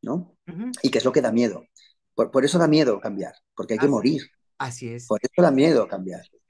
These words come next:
Speaker 1: Ujú.
Speaker 2: Quizás a ti te pasó algo así cuando te saliste del, de la línea convencional y tradicional que habías aprendido y empezaste a descubrir todo este nuevo mundo cuando empezaste a hacer las restauraciones. ¿Sientes
Speaker 1: Sí.
Speaker 2: que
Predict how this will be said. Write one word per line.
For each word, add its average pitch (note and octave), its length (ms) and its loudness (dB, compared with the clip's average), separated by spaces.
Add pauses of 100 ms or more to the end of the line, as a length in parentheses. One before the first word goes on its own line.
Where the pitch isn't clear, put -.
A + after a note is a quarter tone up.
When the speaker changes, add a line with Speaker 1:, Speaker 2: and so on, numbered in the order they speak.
(120)
Speaker 1:
Ujú. A2 120 -6
Speaker 2:
Quizás D#4+ 400 0
a C#4 100 0
ti D4+ 160 0
te G4+ 140 2
pasó A3 480 0
algo G#3 360 2
así F3+ 380 -4
cuando D3+ 580 -2 (720)
te F3 140 2
saliste F#3+ 640 0
del, D#3+ 420 -4
de D3+ 200 -2
la C#3 500 -6 (320)
línea F#3+ 640 0 (160)
convencional D#3+ 680 -2
y F#3+ 60 -4
tradicional D#3 420 -6
que E3+ 100 -2
habías D#3+ 160 -2
aprendido D#3+ 420 -6
y E3 60 -2
empezaste D3 360 -8
a F3+ 40 0
descubrir D#3+ 460 -8
todo E3 220 -2
este E3+ 320 -4 (320)
nuevo F3+ 300 2
mundo F#3 540 2 (240)
cuando D#3+ 280 0
empezaste D#3 440 -4
a E3 40 -8
hacer E3 160 -4
las F3 140 -2
restauraciones. D#3 920 -6 (340)
¿Sientes A3 420 0
Speaker 1:
Sí. C3 120 8
Speaker 2:
que - 80 0